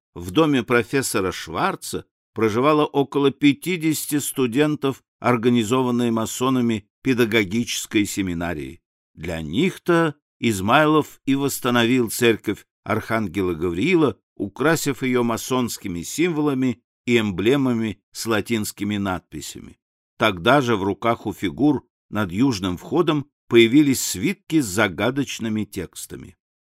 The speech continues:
Тайные знаки снаружи и внутри храма просуществовали несколько десятилетий. Лишь при Николае Первом в тысяча восемьсот пятьдесят втором году митрополит Филарет вдруг вспомнил о масонских знаках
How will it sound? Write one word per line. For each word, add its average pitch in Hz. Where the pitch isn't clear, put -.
Тайные 180
знаки 139
снаружи 120
и 113
внутри 101
храма 135
просуществовали 135
несколько 127
десятилетий. 101
Лишь 160
при 160
Николае 147
Первом 110
в -
тысяча 127
восемьсот 104
пятьдесят 101
втором 101
году 85
митрополит 139
Филарет 190
вдруг 110
вспомнил 147
о 110
масонских 107
знаках 170